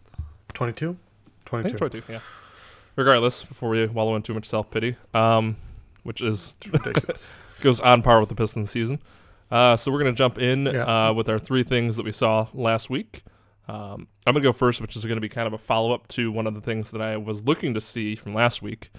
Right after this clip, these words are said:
Speaker 2: Um, so I didn't know where we had left off in terms of the game, so I just considered the two Heat games, like, the last week. Um, and something I saw in the first Heat game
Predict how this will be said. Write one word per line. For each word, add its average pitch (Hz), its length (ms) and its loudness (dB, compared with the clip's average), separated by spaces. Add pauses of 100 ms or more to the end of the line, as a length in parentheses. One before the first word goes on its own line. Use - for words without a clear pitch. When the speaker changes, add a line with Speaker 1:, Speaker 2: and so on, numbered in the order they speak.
(480)
Speaker 2:
Um, 107 420 0
so 107 300 -2 (400)
I 135 120 4
didn't 190 160 -2
know 160 120 8
where 127 200 6
we 127 200 0
had 113 120 0
left 113 360 -2
off 113 280 0
in 113 80 -4
terms 117 240 -2
of 107 40 -6
the 104 60 -6
game, 113 280 -4
so 117 160 -6
I 113 60 -2
just 113 120 -6
considered 113 360 -4
the 104 80 -10
two 123 180 -6
Heat 113 240 -4
games, 117 340 0
like, 101 140 -8
the - 80 -12
last 107 260 -8
week. 107 400 -14 (680)
Um, 104 500 -4 (180)
and 123 100 -2
something 147 180 2
I 123 80 6
saw 117 280 6
in 107 60 0
the 107 60 -2
first 139 260 2
Heat 113 220 -2
game 110 400 -4